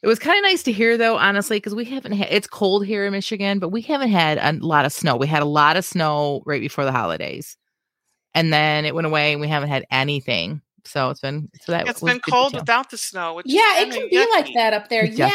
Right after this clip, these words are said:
Speaker 3: Yeah, yeah. It's
Speaker 1: If
Speaker 3: kind
Speaker 1: you're
Speaker 3: of almost like if you're gonna have the cold, you want it also to be pretty and
Speaker 1: Yes.
Speaker 3: blankety and
Speaker 2: I
Speaker 3: nice.
Speaker 2: think it's not as cold when you have the snow.
Speaker 1: Agreed. It always warms up a little bit when it starts to snow heavy.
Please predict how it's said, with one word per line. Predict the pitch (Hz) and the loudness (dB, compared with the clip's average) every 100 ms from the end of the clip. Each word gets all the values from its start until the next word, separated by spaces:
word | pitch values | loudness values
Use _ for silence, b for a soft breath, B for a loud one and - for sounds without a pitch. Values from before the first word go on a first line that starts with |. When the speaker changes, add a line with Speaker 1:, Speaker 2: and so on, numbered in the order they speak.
| 370 | 4
Speaker 3:
Yeah, | 240 196 214 233 | 4 2 -2 -6
yeah. | 277 302 277 220 | -8 -4 -2 0
It's | 220 220 | -2 -6
Speaker 1:
If | |
Speaker 3:
kind | - 311 | -4 0
Speaker 1:
you're | 311 | 2
Speaker 3:
of | 269 | 2
almost | 247 247 247 | 0 0 0
like | 233 226 226 | 2 2 2
if | 226 | -4
you're | 233 | -6
gonna | 247 247 | -4 -2
have | 254 247 | 0 0
the | - | -2
cold, | - 202 202 - | -4 -2 -2 -6
you | |
want | 196 202 | -4 -2
it | 208 | 2
also | 196 233 240 | 0 0 -6
to | 240 | -6
be | 165 | -2
pretty | 320 - 370 349 320 | -2 0 0 2 2
and | 311 277 285 | 2 -2 -2
Speaker 1:
Yes. | 180 185 - - | 2 4 4 2
Speaker 3:
blankety | 269 285 285 311 302 294 | 2 2 2 -2 0 0
and | 285 | 2
Speaker 2:
I | 277 269 233 | 0 2 2
Speaker 3:
nice. | 294 | 2
Speaker 2:
think | 339 294 | -4 -4
it's | - 240 | -6 -2
not | 220 156 | -2 0
as | 214 220 | 0 0
cold | - - 196 190 | -6 -6 -6 -6
when | 196 196 | -12 -16
you | 185 | -12
have | 185 180 180 | -8 -8 -8
the | |
snow. | 165 - 143 135 156 _ _ _ | -12 -10 -10 -12 _ _ _ _
Speaker 1:
Agreed. | 160 160 160 147 | -4 0 0 2
It | 151 | 4
always | 165 196 190 | 4 4 4
warms | 170 165 | 2 2
up | 160 | 0
a | 151 | -2
little | 147 147 | -2 0
bit | 139 | -2
when | 131 | -2
it | 135 | -6
starts | - 135 | -4 -6
to | - | -8
snow | - 131 | -8 -6
heavy. | 123 110 - 135 | -4 -6 -6 -10